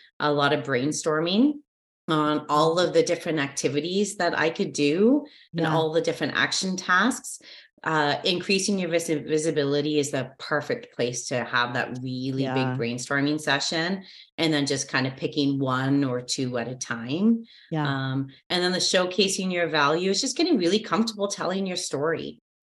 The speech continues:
Speaker 1: Uh,
Speaker 2: Mm-hmm.
Speaker 1: most individuals feel like they, an interview is selling themselves. And
Speaker 2: Mm-hmm.
Speaker 1: like, I interviewed over ten thousand people as my, in my fifteen-year career as a recruiter.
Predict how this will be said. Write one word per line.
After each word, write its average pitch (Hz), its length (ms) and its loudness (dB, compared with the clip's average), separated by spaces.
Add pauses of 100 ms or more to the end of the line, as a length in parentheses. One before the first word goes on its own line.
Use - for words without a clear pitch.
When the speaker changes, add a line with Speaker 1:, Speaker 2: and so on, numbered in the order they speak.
(200)
Speaker 1:
Uh, 143 280 0
Speaker 2:
Mm-hmm. 165 160 -2
Speaker 1:
most 160 120 -2
individuals 185 760 2 (760)
feel 208 580 4
like 175 280 2
they, 165 260 -4 (440)
an 170 120 2
interview 165 400 2
is 139 160 -2
selling 156 340 -2
themselves. 208 960 0 (380)
And 175 100 -2
Speaker 2:
Mm-hmm. 175 140 0
Speaker 1:
like, 175 280 0
I 233 120 6
interviewed 196 560 4
over 165 180 4
ten 190 280 -4
thousand 165 320 2
people 135 420 -2
as 127 180 -2
my, 127 120 -2
in 143 260 -2
my 135 140 0
fifteen-year 139 520 0
career 120 380 0
as 123 120 -2
a 123 60 -6
recruiter. 147 640 0